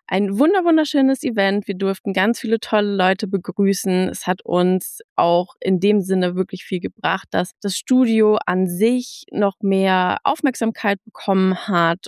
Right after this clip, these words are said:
und wir dadurch eben auch neue Leute erreichen konnten. Und für uns natürlich einfach auch ein richtig gelungener, schöner Start jetzt in das Jahr zwanzig sechsundzwanzig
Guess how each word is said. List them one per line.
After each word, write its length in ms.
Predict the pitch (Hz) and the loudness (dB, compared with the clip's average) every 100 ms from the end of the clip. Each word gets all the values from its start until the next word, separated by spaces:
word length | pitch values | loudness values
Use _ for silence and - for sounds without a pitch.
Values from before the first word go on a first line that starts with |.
| - | -10
und 480 | 160 160 165 165 - | -2 0 2 0 -2
wir 380 | 170 165 165 - | -12 -6 -2 -2
dadurch 480 | - - 170 170 - - | -2 -4 -2 -4 -6 -6
eben 160 | - | -6
auch 180 | - - | -6 -2
neue 240 | 208 247 | 0 2
Leute 360 | 226 185 190 - | 2 2 0 -4
erreichen 480 | 185 180 175 175 175 | -2 -2 -2 -4 -6
konnten. 600 | - 160 160 - 165 165 - | -2 0 0 -2 -2 -2 0
Und 300 | 160 160 160 | 2 2 0
für 260 | - 165 | -6 -6
uns 380 | - 208 208 - | 0 2 2 -2
natürlich 560 | 165 165 170 165 - - | -6 -4 -4 -4 -4 -6
einfach 340 | 160 - - | -6 -6 -6
auch 260 | - - - | -4 -4 -4
ein 180 | 165 180 - | -4 -6 -2
richtig 420 | 208 202 202 190 - | 0 2 0 0 -2
gelungener, 640 | 170 175 180 175 175 180 | 0 2 2 0 -2 -4
schöner 400 | - 196 190 180 | -2 0 0 -2
Start 580 | - - 151 160 196 - | -4 -4 0 0 -2 -2
jetzt 280 | 175 - | -4 -2
in 140 | - 170 | -4 -4
das 200 | 175 - | -4 -4
Jahr 280 | 170 165 180 | -2 -2 -6
zwanzig 480 | - 170 170 - 165 | -6 -2 -2 -4 -6
sechsundzwanzig 1000 | 175 - 170 - 180 220 - 220 220 | -4 -4 -8 -4 -2 -2 0 0 0